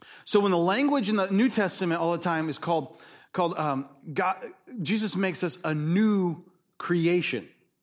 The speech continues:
We sing songs about new creation in it. We talk about it all the time. It becomes very rote. But this idea of new creation, and this hit me, uh, in prepping for this message today. When Jesus says, "You've been created a new creation," or Paul writes it,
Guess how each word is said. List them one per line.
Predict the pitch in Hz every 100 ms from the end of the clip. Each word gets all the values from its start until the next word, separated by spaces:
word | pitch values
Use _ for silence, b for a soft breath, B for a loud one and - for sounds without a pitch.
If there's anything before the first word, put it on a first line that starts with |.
| _ _ _ _ _
We | 135
sing | 180 190
songs | 143 175 180
about | 165 147
new | 160
creation | 170 170 170 160 170
in | 170
it. | 165
We | 151
talk | 170
about | 165
it | 165
all |
the | 160
time. | 175 165 B B
It | 151
becomes | 156 175
very | 143 165
rote. | 135 165 185 196 - B B B
But | 165
this | 180 -
idea | 180 175 247
of | 196
new | 196
creation, | 214 202 202 220 220 170
and | 165
this | 254 -
hit | 247 202
me, | 190 170 B
uh, | - 185
in | 196 180
prepping | 220 220 208
for | 180 190
this | 165 -
message | 175 196 196 156
today. | - 165 202 143 B B
When | B 185
Jesus | 196 277 294
says, | 247 185
"You've | 202 302
been | 247 226
created | - 214 208 262 262
a | 208
new | 185 190 208 233 294 302
creation," | - 226 240 269 208
or | 175
Paul | 214 233
writes | 208 190
it, | -